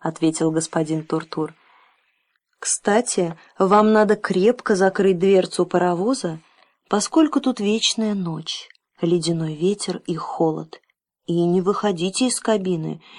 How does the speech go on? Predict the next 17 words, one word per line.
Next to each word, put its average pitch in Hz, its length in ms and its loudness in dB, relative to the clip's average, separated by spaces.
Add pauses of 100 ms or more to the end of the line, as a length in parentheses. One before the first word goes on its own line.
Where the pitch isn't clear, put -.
(100)
иначе 175 440 2
сразу 185 400 2
замёрзнете». 196 960 0 (880)
«Спасибо 311 580 2
за 185 120 -2
хорошие 214 480 0
советы», 208 640 0 (220)
сказал 175 480 -2
Лукас. 170 480 -6 (480)
«Я 214 240 4
думаю, 277 340 6
мы 240 100 6
лучше 247 440 4
подождём 220 560 0
до 220 100 2
восхода 226 440 2
солнца. 170 680 -4